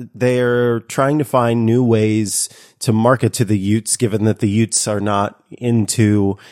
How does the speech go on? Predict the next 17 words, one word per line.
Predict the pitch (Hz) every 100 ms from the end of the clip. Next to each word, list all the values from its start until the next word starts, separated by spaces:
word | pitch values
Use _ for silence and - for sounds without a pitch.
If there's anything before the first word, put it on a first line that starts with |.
| - -
our | 107 104
classic, | - 113 101 98 - 107 - 110
uh, | 98 90 92
<laughs> |
standard | - 113 135 113 107 101 -
page | 107 113 110 95
advertisements | 92 90 92 95 90 92 92 98 92 95
as | 85
much. | 95 92 - - - - - - -
And, | 110 110 101 101 101 101 -
uh, | - 92 87 85 76 76
I | 107
think, | 110 -
like, | 139 - - _ _ _ -
for | 139
me | 113 165 208
even, | 117 110 98 98 98